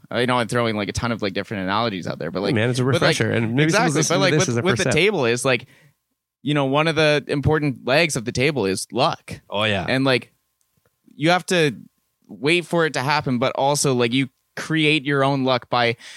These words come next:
Speaker 1: working hard, by having those opportunities out there, your dedication, your, your efforts, right?
Speaker 2: Time.
Speaker 1: Like, your
Speaker 2: Putting
Speaker 1: time,
Speaker 2: time
Speaker 1: like, all
Speaker 2: into
Speaker 1: that
Speaker 2: it.
Speaker 1: kind of stuff, like,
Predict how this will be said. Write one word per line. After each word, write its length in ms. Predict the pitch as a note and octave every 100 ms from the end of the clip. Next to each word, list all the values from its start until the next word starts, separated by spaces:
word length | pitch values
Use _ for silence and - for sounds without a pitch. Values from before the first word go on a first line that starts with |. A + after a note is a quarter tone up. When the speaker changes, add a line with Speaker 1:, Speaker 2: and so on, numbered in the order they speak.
| - -
Speaker 1:
working 400 | C#3 D#3+ D#3 B2+
hard, 280 | C3 A#2
by 160 | A2+ A2+
having 340 | A#2 C#3 D3
those 180 | C#3+ C#3
opportunities 720 | C3 C3 A#2+ C3+ C3 A#2+ G#2+ G#2+
out 140 | G#2
there, 220 | G2+ F#2+ - - -
your 120 | B2+ C3
dedication, 760 | D3+ D3+ E3 D#3+ C#3 A2+ G#2
your, 300 | F#2+ C3 C3
your 260 | A2 C3 -
efforts, 500 | - D3 A#2 G2 -
right? 160 | A2+ C3
Speaker 2:
Time. 340 | - A2+ A#2+
Speaker 1:
Like, 120 | G2 -
your 180 | C3+ C#3
Speaker 2:
Putting 180 | A#2 B2
Speaker 1:
time, 140 | F3 A#2
Speaker 2:
time 240 | A#2+ A#2+
Speaker 1:
like, 100 | A2+
all 60 | B2+
Speaker 2:
into 60 | C#3+
Speaker 1:
that 160 | D3
Speaker 2:
it. 40 | C#3+
Speaker 1:
kind 180 | D#3+ C#3
of 80 |
stuff, 360 | B2 D3 C#3+ -
like, 260 | G2 F#2+